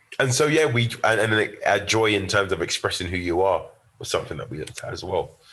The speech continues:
um, which led to each day there being some type of, like, sharing of that. And so we collated and gathered all of their content and then created a showcase,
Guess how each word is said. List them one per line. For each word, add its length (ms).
um, 320
which 220
led 140
to 140
each 260
day 140
there 180
being 240
some 180
type 260
of, 180
like, 160
sharing 540
of 220
that. 240
And 120
so 160
we 120
collated 540
and 160
gathered 400
all 180
of 100
their 140
content 480
and 160
then 260
created 400
a 60
showcase, 720